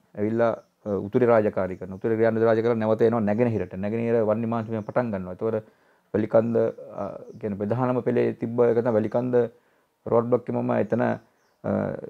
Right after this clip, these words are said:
රෝඩ් බ්ලොක් භාර නිලධාරී වශයෙන් කටයුතු කරනවා. කටයුතු කරලා එක්සත් ජාතික සමසාධක හමුදාවේ රාජකාරී වලට යනවා දෙදහස් හයේ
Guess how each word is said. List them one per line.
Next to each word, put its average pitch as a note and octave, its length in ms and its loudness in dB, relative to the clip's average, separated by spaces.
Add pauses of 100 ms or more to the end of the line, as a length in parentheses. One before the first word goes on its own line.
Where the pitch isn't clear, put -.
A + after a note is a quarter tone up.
(200)
රෝඩ් A2+ 240 2
බ්ලොක් A#2+ 140 2
භාර A#2 240 6 (180)
නිලධාරී A#2+ 440 4
වශයෙන් A2+ 180 -2
කටයුතු G2+ 300 -2
කරනවා. F#2 320 -10
කටයුතු G#2+ 300 -4
කරලා B2 120 4
එක්සත් A2 260 2
ජාතික A#2 240 4
සමසාධක A2+ 400 4
හමුදාවේ A#2 300 4
රාජකාරී A#2 380 4
වලට A#2 100 0
යනවා A#2 220 0
දෙදහස් A2 320 2 (180)
හයේ A#2 300 0